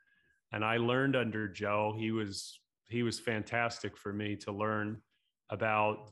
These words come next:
the real inside part of the industry and what really a producer is. And so, um, with that, I had met a Latino writer director, Edgar Bravo,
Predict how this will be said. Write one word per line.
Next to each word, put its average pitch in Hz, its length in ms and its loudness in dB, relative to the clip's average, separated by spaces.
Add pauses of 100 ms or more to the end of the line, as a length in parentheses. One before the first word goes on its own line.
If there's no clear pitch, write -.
(120)
the 113 80 -2
real 117 680 2
inside 117 640 0
part 117 320 2
of 98 160 -4
the 107 120 -2
industry 113 600 0
and 104 100 -4
what 110 260 0
really 110 600 2 (100)
a 104 80 -4
producer 104 680 -4
is. 113 480 0 (840)
And 113 140 0
so, 123 680 2
um, 117 420 0
with 120 200 -2
that, 135 460 2
I 120 120 0
had 117 180 2
met 117 220 2
a 113 120 2
Latino 127 440 0
writer 123 340 4
director, 113 560 0
Edgar 113 300 -2
Bravo, 120 640 2